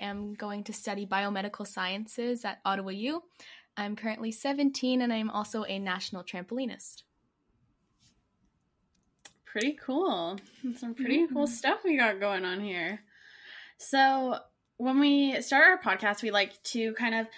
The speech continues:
Speaker 2: uh, give our listeners a little feel of what our guests' thoughts are. So we'll start off with one of,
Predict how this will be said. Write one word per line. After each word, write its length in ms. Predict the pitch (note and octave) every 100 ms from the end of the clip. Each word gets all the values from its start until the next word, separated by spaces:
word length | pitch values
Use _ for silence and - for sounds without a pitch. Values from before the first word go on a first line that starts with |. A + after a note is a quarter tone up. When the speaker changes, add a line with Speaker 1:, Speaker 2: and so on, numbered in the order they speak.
| - - -
Speaker 2:
uh, 260 | A3 A3 A3+
give 200 | A3+ D4+
our 100 | D4
listeners 400 | C#4 C#4 C4 B3+
a 40 |
little 180 | A#3+ A#3+
feel 260 | A#3 C#4 C4+
of 640 | B3+ B3+ G3 G#3+ G#3+ A3
what 300 | A3 G#3+ -
our 480 | G3+ G#3 G3+ G3 G3 G3
guests' 320 | G3 - -
thoughts 320 | F4 F4 F4
are. 240 | E4+ E4+ - - - -
So 460 | - B3+ A#3 A3 G#3
we'll 140 | A#3
start 260 | - C#4 C#4+
off 160 | C#4
with 100 | C4+
one 140 | C4 B3
of, 160 | A#3+